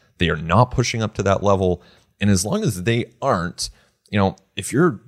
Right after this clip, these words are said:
purely a fan of the Toronto Blue Jays, you probably don't wanna see the C B T rise all that much. Now, as you and I are talking about their kind of bigger picture questions here about the game and what's fair and players and the value they bring.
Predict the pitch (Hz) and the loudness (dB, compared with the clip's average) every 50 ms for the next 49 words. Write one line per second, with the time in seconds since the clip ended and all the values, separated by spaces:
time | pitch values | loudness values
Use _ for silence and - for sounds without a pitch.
0 | - - - - - 131 156 175 175 151 139 110 92 - - 101 101 101 98 - | -12 -8 -6 -2 0 0 0 0 0 0 2 0 0 0 0 -2 0 0 -2 -4
1 | - - - 95 92 92 87 - 95 101 92 - 104 104 107 110 - - - 104 | -6 -6 -4 -2 -2 -2 -2 -4 -4 -4 -2 -2 -2 -2 -2 -2 -4 -6 -6 -8
2 | 104 - - - - - 156 175 180 165 147 120 - - 90 113 120 - 101 104 | -12 -10 -8 -8 -8 -8 -8 -8 -4 -4 -4 -4 -2 -2 -2 -2 -2 -2 0 0
3 | 101 95 - - 104 104 92 87 87 - - 107 101 87 87 85 82 - - 101 | 0 0 0 0 0 -2 -2 -2 -2 -2 0 0 -2 -2 -4 -6 -6 -6 -4 -2
4 | 95 90 85 76 - - - 87 87 82 78 78 - 80 76 - - - - 80 | -2 -2 -4 -6 -10 -12 -8 -2 0 0 0 0 -4 -6 -6 -6 -6 -6 -6 -8
5 | 80 82 85 69 - - 78 - - - - - - 90 87 87 85 87 - 92 | -8 -8 -10 -12 -12 -12 -14 -14 -14 -14 -12 -6 -4 -2 0 0 0 0 0 2
6 | 107 101 95 92 90 87 87 82 - 92 87 - - 85 87 85 82 78 82 80 | 2 4 4 4 2 0 -2 -2 0 0 0 0 -2 -10 -10 -10 -10 -10 -12 -12
7 | - 92 82 80 - _ _ _ _ - - 90 82 80 _ - 113 104 95 87 | -12 -12 -12 -12 -14 _ _ _ _ -12 -12 -12 -12 -8 _ 0 0 2 0 0
8 | - - - 90 - - 92 82 - - 82 - - - 87 82 - - 82 78 | 0 0 -2 -2 -2 -4 -8 -6 -2 -2 -2 -2 -2 -6 -6 -6 -6 -6 -8 -10
9 | 82 82 80 - - - - - 110 110 104 101 95 90 78 - - - - - | -10 -12 -16 -16 -16 -8 -2 2 2 4 4 4 4 2 -2 -6 -10 -16 -14 -14
10 | - - - 104 104 101 95 95 92 82 53 - - - 104 98 95 92 92 90 | -10 -4 2 4 4 4 4 4 2 0 -4 -4 0 2 2 2 2 0 -2 -4
11 | - - - 87 87 87 87 87 90 92 90 87 85 85 85 - 87 82 80 80 | -6 -8 -10 -8 -4 -2 -2 0 0 -2 -4 -6 -8 -8 -6 -4 -4 -4 -2 -4
12 | 90 | -6